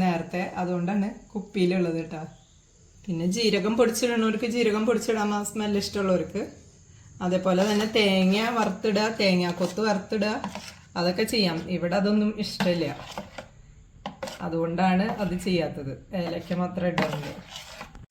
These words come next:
അപ്പം ഏലക്കായ പൊടിയും കൂടി ഇട്ടിട്ട് നന്നായി മിക്സ് ചെയ്തിട്ടുണ്ട്. ഇനിയൊരു പത്ത് മിനിറ്റ് അല്ലെങ്കിൽ പതിനഞ്ച് മിനിറ്റ് കഴിയുമ്പോൾ നമുക്ക് ഉണ്ടാക്കാം. ഇത് കുറേ സമയം വെക്കുക അല്ലെങ്കിൽ തലേ ദിവസം ആക്കി വെക്കുക ഒന്നും വേണ്ട. ഇതിൽ വേറെ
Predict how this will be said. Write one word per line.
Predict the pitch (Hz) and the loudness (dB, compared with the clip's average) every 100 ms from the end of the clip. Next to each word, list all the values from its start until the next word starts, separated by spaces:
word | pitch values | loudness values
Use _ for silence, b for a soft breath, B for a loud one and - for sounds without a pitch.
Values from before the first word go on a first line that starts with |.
| _ _ _ - - | _ _ _ -20 -10
അപ്പം | - 185 | -2 2
ഏലക്കായ | 180 175 180 170 165 165 160 170 | 2 2 2 2 2 0 0 0
പൊടിയും | 202 180 214 269 - | 2 2 2 -4 -4
കൂടി | 202 202 233 220 | 2 4 4 2
ഇട്ടിട്ട് | 185 185 - 208 302 - - 208 | 0 0 0 0 0 -10 -10 -2
നന്നായി | 180 170 190 | 2 2 2
മിക്സ് | 185 - | 0 4
ചെയ്തിട്ടുണ്ട്. | 202 170 165 151 156 | 4 4 0 -2 -2
ഇനിയൊരു | 160 185 240 269 B B B B | 2 4 2 0 B B B B
പത്ത് | 208 185 262 | 0 4 6
മിനിറ്റ് | 277 269 | 6 8
അല്ലെങ്കിൽ | 247 240 247 | 8 6 6
പതിനഞ്ച് | 220 208 196 214 | 6 6 6 2
മിനിറ്റ് | 220 220 | 2 2
കഴിയുമ്പോൾ | 226 196 196 | 4 4 4
നമുക്ക് | 202 190 226 330 - | 4 2 0 0 4
ഉണ്ടാക്കാം. | 185 160 156 151 185 | 6 6 4 0 -2
ഇത് | 185 | 2
കുറേ | 208 202 196 | 4 4 4
സമയം | 208 208 208 | 2 4 4
വെക്കുക | 208 190 202 202 - | 2 2 2 2 0
അല്ലെങ്കിൽ | 190 185 190 | 0 2 4
തലേ | 185 175 170 | 4 4 2
ദിവസം | 180 180 196 | 0 2 0
ആക്കി | 185 185 | 2 0
വെക്കുക | 185 190 208 | 0 0 0
ഒന്നും | 170 180 196 | 2 2 2
വേണ്ട. | 170 160 214 - B B B B | 0 0 -4 -6 B B B B
ഇതിൽ | 202 208 | 0 6
വേറെ | 208 202 | 6 8